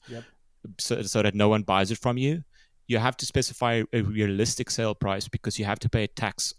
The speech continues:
Speaker 2: on, on the price you set.
Speaker 1: Mm-hmm.
Speaker 2: So it comes also from, like, the Georgist sort of economic traditions where you try to tax land or land value,
Speaker 1: Mm-hmm.
Speaker 2: um, to get, um, economic, um, taxes. Um,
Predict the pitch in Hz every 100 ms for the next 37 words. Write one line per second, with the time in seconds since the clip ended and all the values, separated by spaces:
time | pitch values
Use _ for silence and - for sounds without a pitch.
0 | - 98 95 - _ 104 95 95 - -
1 | 98 - 104 - - - - 123 156 -
2 | 113 107 - - - 123 - 139 127 135
3 | - 135 135 120 113 107 - - _ _
4 | _ _ - 104 90 110 110 107 110 -
5 | - - - - 104 - - 101 95 101
6 | - 95 92 101 92 95 98 92 95 -
7 | - - - 98 - 107 101 - 110 101
8 | - 104 - 98 95 95 92 95 92 92
9 | 92 87 90 104 113 110 123 120 147 -
10 | 101 92 92 95 - _ - 101 98 90
11 | - - - 95 87 90 90 - - -
12 | 98 98 95 98 - - - 98 90 87
13 | - 92 - - - - - - - 104
14 | 104 101